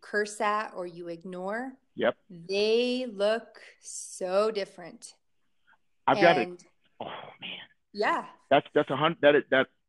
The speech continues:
Speaker 2: I know that personal experience, what you're saying, that experiment works. Um, I've done it with my son about maybe fifteen years ago. We did it to a piece of fruit.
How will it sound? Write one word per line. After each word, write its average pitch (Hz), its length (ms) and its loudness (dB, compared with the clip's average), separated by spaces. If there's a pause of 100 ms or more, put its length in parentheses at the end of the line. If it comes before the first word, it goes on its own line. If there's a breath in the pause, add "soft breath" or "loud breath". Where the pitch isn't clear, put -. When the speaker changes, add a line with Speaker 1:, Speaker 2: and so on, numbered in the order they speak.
(160)
Speaker 2:
I 117 120 6
know 127 180 4
that 123 160 8 (680)
personal 135 380 2
experience, 135 500 -2
what 123 140 0
you're 117 180 -4
saying, 135 280 -4
that 110 120 2
experiment 113 480 -2
works. - 320 0 (640 soft breath)
Um, 107 260 -2
I've 107 160 -2
done 117 160 2
it - 80 -2
with 120 160 -4
my 101 240 -2
son 117 400 -2 (220)
about 104 240 -2 (240)
maybe 107 320 -10
fifteen 123 340 -6
years 107 160 -4
ago. 101 240 -2
We 98 140 -4
did 107 160 0
it 110 140 0
to 95 100 -6
a 92 60 -4
piece - 260 -10
of - 60 -14
fruit. 135 220 -4